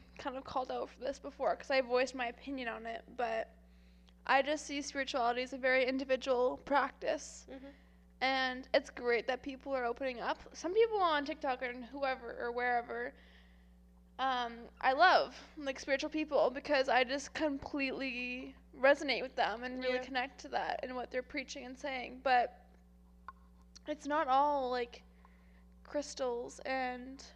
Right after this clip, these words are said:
Speaker 1: yoga <laughs> and writing down things a certain amount of times at a certain second, you know, to make
Speaker 2: Mm-hmm.
Speaker 1: things come true. It's just true self-work and awareness.
Speaker 2: Mm-hmm.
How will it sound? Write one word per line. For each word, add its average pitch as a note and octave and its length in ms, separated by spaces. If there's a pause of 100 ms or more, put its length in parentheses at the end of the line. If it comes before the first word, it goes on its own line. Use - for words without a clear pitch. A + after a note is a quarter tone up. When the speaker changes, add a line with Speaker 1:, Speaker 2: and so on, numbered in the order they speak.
(240)
Speaker 1:
yoga B3+ 520 (100)
<laughs> - 100
and E4 800 (520)
writing C4 420
down C4 400
things B3+ 460
a C#4 60
certain B3 240
amount B3 180
of B3 80
times A#3+ 460
at B3 80
a B3+ 80
certain B3 640 (640)
second, B3+ 680
you C4+ 160
know, C4 380 (100)
to C4 120
make B3+ 220
Speaker 2:
Mm-hmm. A#3+ 60
Speaker 1:
things C4+ 260
come C4 260
true. C4+ 480
It's B3+ 160
just - 280
true B3+ 400
self-work - 720
and C#4 160
awareness. C4+ 800
Speaker 2:
Mm-hmm. B3+ 160